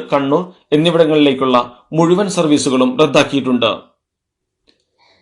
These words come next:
ലഡാക്കിൽ സംഘർഷത്തെ തുടർന്ന് ഏർപ്പെടുത്തിയ നിയന്ത്രണങ്ങൾ മാറ്റി ഉടൻ പൂർവ്വസ്ഥിതിയിലെത്തുമെന്ന്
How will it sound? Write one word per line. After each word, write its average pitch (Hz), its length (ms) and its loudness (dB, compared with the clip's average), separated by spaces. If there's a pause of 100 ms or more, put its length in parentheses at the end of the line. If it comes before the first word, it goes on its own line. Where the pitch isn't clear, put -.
(800)
ലഡാക്കിൽ 233 540 4
സംഘർഷത്തെ 185 640 -6
തുടർന്ന് 165 360 -4
ഏർപ്പെടുത്തിയ 147 760 2
നിയന്ത്രണങ്ങൾ 147 640 0
മാറ്റി 139 520 -4
ഉടൻ 151 260 2 (260)
പൂർവ്വസ്ഥിതിയിലെത്തുമെന്ന് 147 1200 0